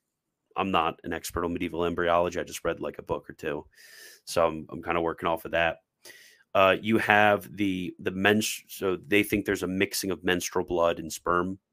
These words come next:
which, yeah, yeah, anybody, anybody watching, uh, right now on live who just kinda hopped into this, uh, I, I'm explaining medieval embryology. You, you have, uh, this sort of mixing of,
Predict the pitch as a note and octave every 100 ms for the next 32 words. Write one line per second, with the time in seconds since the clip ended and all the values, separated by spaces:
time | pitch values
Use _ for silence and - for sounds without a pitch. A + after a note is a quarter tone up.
0 | _ E2 - - - - - _ _ -
1 | A#2 G#2+ B2+ C3+ C3 G2+ C3 C#3 G#2+ G2+
2 | A2 - A#2 A2 - A2 G#2 G#2+ A2+ A2
3 | G#2 G2 G2 G#2 G2 F#2 - G2 F#2 F2+
4 | F#2 F2+ F#2 F#2+ G2+ - - E2 D#2+ -
5 | - F2 - F#2 - - A2 G2+ G2 F2+
6 | E2 E2+ E2+ E2 - _ _ _ _ -
7 | - _ - _ _ - A#2+ A#2+ - G#2+
8 | - A2+ A2+ A#2 G2+ G2+ G2 G2 A2 F#2+
9 | G2 G2 - G#2 F#2 F2+